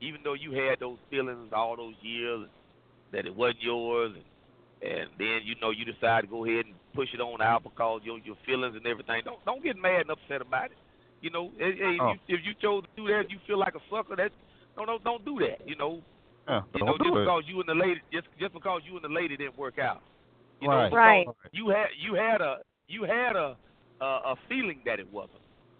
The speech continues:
Speaker 1: and your
Speaker 3: Mm-hmm.
Speaker 1: grandma or your mama or somebody probably told you, "Hey, look,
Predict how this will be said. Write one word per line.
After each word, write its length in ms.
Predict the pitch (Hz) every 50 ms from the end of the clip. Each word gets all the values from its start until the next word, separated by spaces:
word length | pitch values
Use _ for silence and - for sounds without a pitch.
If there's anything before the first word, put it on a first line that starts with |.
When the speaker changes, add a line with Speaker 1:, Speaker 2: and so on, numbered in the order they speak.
| - - -
Speaker 1:
and 100 | 123 - -
your 120 | 123 123
Speaker 3:
Mm-hmm. 80 | 113 117
Speaker 1:
grandma 380 | 151 170 190 196 196 185 185 185
or 380 | 196 208 208 202 180 147 135 127
your 160 | 123 127 127 127
mama 280 | 156 185 202 214 208 196
or 80 | 175 156 -
somebody 380 | 202 202 190 180 175 170 160 - -
probably 260 | 180 180 185 175 175 -
told 200 | 226 247 208 180
you, 100 | 165 165
"Hey, 80 | 160 156
look, 260 | 180 180 156 120 -